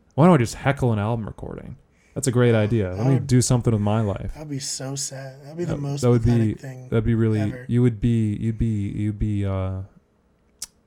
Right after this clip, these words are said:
Speaker 1: a bad person if you did that. You'd be a real, real, real bad person.
Speaker 2: I agree.
Speaker 1: If you're gonna do that, I, I don't think they want you there,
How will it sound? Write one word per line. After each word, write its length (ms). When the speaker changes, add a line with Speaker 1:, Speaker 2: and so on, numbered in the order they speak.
Speaker 1:
a 80
bad 240
person 440
if 60
you 60
did 140
that. 220
You'd 100
be 60
a 60
real, 500
real, 480
real 160
bad 280
person. 400
Speaker 2:
I 80
agree. 340
Speaker 1:
If 120
you're 80
gonna 160
do 200
that, 220
I, 40
I 240
don't 160
think 120
they 80
want 240
you 60
there, 180